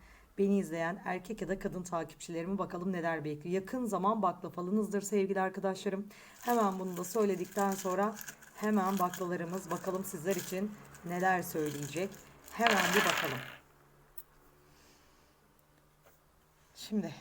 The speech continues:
sevgili arkadaşlarım şöyle sizin de, e, net bir şekilde görebilmeniz adına şu şekilde bir başlayalım.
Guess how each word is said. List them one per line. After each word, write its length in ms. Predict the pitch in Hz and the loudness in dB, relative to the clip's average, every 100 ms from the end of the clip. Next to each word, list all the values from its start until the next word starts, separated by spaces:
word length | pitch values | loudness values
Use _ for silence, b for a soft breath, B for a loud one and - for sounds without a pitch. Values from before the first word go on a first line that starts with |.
| - | -14
sevgili 440 | - 196 170 170 | -4 -2 0 2
arkadaşlarım 720 | 190 175 160 160 156 151 147 | 2 2 -2 0 0 -2 -4
şöyle 420 | - 202 165 165 | -4 -2 -2 -2
sizin 420 | 190 190 170 185 170 | -2 -2 -2 -4 -2
de, 200 | 175 202 - | -4 -4 -8
e, 240 | 160 160 165 | -6 -4 -4
net 220 | 180 180 | -8 -8
bir 40 | - | -6
şekilde 600 | - 165 - 151 165 190 - | -6 -8 -8 -4 -4 -4 -4
görebilmeniz 720 | 180 160 151 165 165 185 180 | -4 -4 -6 -6 -6 -6 -4
adına 420 | 165 147 156 180 - - - - - - | -4 -4 -4 -4 -8 -20 -20 -20 -20 -20
şu 180 | - 180 | -14 -10
şekilde 480 | - 147 147 175 | -8 -8 -6 -4
bir 120 | 190 151 | -2 -2
başlayalım. 560 | 156 - - 143 - | -4 -4 -6 -6 -8